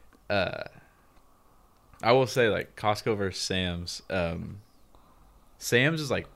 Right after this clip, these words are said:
if you're, like, trying to, like, stock up on groceries, Sam's is your place. Costco has everything. Their grocery selection was much more limited than Sam's was,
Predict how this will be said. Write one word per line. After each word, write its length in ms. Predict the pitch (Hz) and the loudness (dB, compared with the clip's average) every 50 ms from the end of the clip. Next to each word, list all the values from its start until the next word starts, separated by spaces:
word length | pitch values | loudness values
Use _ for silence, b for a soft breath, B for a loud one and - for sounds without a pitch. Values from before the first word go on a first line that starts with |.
| - - - - - - | -20 -20 -20 -18 -14 -10
if 100 | 90 98 | -4 -2
you're, 120 | 123 127 | -2 0
like, 200 | 139 143 107 104 | 2 0 0 0
trying 140 | - 131 113 92 | -2 -2 -2 -2
to, 60 | 90 | -4
like, 100 | - - | -8 -10
stock 240 | - - 110 110 104 | -6 -4 -4 -4 -4
up 80 | 110 95 | -6 -10
on 120 | 87 82 | -10 -6
groceries, 600 | - 95 101 110 107 - 143 139 135 127 131 - B B B B 370 294 B B 381 320 262 226 - - - _ | -2 0 0 0 0 -2 -4 -6 -6 -6 -8 -14 B B B B -20 -20 B B -16 -16 -16 -16 -16 -20 -20 _
Sam's 500 | - - - - 101 95 95 95 95 95 | -6 -4 0 2 2 2 2 0 -2 -2
is 160 | 98 95 90 87 | -4 -6 -6 -6
your 120 | 90 85 | -10 -8
place. 480 | - - 98 98 98 104 104 - - - b b b b b b b b _ _ _ - - | -4 -2 0 2 2 2 0 -2 -6 -16 b b b b b b b b _ _ _ -14 -6
Costco 400 | - 101 90 87 - - 98 87 | -2 0 0 0 0 -4 -6 -4
has 200 | 87 82 76 71 - - | -4 -6 -8 -10 -10 -8
everything. 360 | 82 80 85 87 87 80 - | -6 -6 -6 -8 -10 -8 -4
Their 120 | 92 98 95 | -2 -2 0
grocery 440 | 90 107 113 131 139 143 143 151 143 | 2 4 4 4 4 2 0 -2 -4
selection 440 | 143 - 139 139 135 139 - 135 113 | -2 -2 -2 -4 -4 -4 -6 -6 -6
was 160 | 92 85 87 | -6 -6 -6
much 280 | 98 92 101 104 - - | -6 -4 -4 -4 -6 -6
more 160 | 117 110 101 95 | -6 -4 -4 -4
limited 560 | 92 90 90 92 101 101 110 113 113 120 117 - - _ - | -4 -4 -4 -4 -2 -2 -4 -4 -6 -8 -16 -18 -20 _ -14
than 200 | - 104 92 90 | -10 -10 -8 -8
Sam's 460 | 90 - - 104 104 110 113 113 110 | -8 -6 -4 -2 -2 -2 -4 -6 -4
was, 340 | 120 120 120 123 123 120 - | -4 -2 0 0 -2 -2 -6